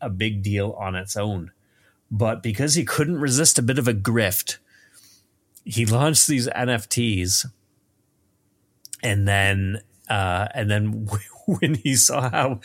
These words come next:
how, or when, he might not have seen, but somebody told him, like, how it was being received,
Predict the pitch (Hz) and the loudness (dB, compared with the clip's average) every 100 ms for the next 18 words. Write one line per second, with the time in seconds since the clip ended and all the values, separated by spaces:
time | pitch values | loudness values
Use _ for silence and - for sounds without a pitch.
0 | - - - - 117 120 113 - - - | -14 -16 -12 -2 2 2 0 -6 -14 -8
1 | 127 98 92 98 90 98 - 127 107 110 | -2 -2 0 -2 -2 -8 -12 -8 -2 0
2 | 101 92 87 85 - 85 85 95 101 98 | 0 -2 -4 -4 -4 -4 -4 -2 -2 -2
3 | 87 98 95 92 87 87 90 - 110 107 | -4 -4 -4 -4 -4 -4 -4 0 0 0
4 | 110 107 92 92 101 95 90 87 - _ | -2 -4 -6 -6 -4 -2 -4 -8 -14 _
5 | _ _ _ _ 107 95 - 113 95 85 | _ _ _ _ -4 2 2 2 -2 -4
6 | - | -10